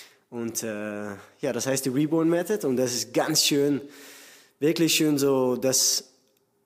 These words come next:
als ein Geschenk an eine Person zu geben. Einfach sechs We-,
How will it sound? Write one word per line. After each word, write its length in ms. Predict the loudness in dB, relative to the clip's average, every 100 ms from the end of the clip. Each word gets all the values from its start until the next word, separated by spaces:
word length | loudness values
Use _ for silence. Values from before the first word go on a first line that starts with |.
| _ -8
als 140 | -2
ein 140 | -2
Geschenk 460 | -2 -2 0 -2 -2
an 100 | -4
eine 180 | -6 -6
Person 380 | -8 -8 -8 -8
zu 140 | -10
geben. 440 | -8 -8 -10 -14 -20 _
Einfach 300 | -14 -10 -8
sechs 320 | -6 -6 -6
We-, 160 | -6